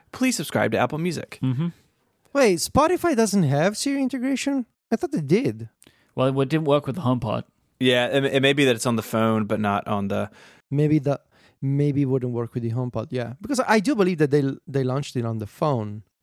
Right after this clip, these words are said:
Speaker 1: Yeah, do you guys hear that? It's a
Speaker 3: Hmm.
Speaker 1: thousand tweets being written <laughs> telling us that it's on the phone.
Speaker 3: Uh, I also have a HomePod issue that's been happening for the past couple of weeks, and it's one of those things that it's just, I,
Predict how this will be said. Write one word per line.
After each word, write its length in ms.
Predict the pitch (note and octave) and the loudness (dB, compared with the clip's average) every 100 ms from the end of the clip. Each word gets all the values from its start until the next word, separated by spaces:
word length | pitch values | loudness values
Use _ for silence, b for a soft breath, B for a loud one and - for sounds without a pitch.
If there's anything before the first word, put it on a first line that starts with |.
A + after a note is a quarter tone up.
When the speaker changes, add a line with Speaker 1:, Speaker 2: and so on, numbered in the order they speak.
| _ - | _ -10
Speaker 1:
Yeah, 140 | A2 | -6
do 100 | A#2 | -2
you 20 | |
guys 100 | A2+ | 0
hear 100 | A#2+ | 0
that? 140 | A#2 C#3+ | 0 0
It's 100 | C#3 | -2
a 40 | |
Speaker 3:
Hmm. 80 | C3 | 0
Speaker 1:
thousand 380 | A#2+ G#2 G#2+ A2 | 2 2 0 -2
tweets 260 | A2 G#2 - | -4 -4 -6
being 200 | G#2+ G#2+ | -4 -4
written 300 | - A2 A#2 - | -4 -2 -4 -6
<laughs> 120 | - | 2
telling 240 | C3 C3 B2+ | 2 4 2
us 100 | C3 | 4
that 100 | B2 | 4
it's 100 | C3 | 2
on 120 | B2 | 0
the 60 | A#2+ | -2
phone. 300 | A#2 A2 G#2 B | -2 -2 -6 B
Speaker 3:
Uh, 260 | F3 F3+ F3 | 2 4 4
I 120 | A3 | 2
also 200 | D4 C#4 | 2 4
have 120 | A3+ F#3+ | 4 4
a 380 | E3+ C#3+ A#2 A2 _ | 4 2 -2 -10 _
HomePod 360 | - E3+ G3 G3 | 0 2 2 2
issue 300 | G3 - G#3 | 0 0 0
that's 200 | F3+ C3+ | 0 0
been 180 | - D3+ | 0 0
happening 520 | C3 B2 D#3 D#3 E3 D#3+ | 0 0 0 0 0 0
for 380 | - D3+ C#3+ | 2 4 4
the 180 | C3 B2 | 2 -2
past 240 | C#3 C#3 - | -2 -2 -2
couple 240 | C#3+ C#3 | -2 0
of 60 | B2+ | 0
weeks, 260 | D3+ - | -2 0
and 100 | E3 | 0
it's 140 | E3 G#3 | 2 2
one 100 | A#3+ | 2
of 100 | G3+ | 2
those 180 | F#3+ - | 0 0
things 220 | F#3+ - | 0 4
that 260 | C3+ C3 b b b b G3 | 2 2 b b b b -2
it's 280 | - - | 0 2
just, 280 | A3 A3 - - _ _ _ _ _ | 4 2 0 -10 _ _ _ _ _
I, 140 | - | -4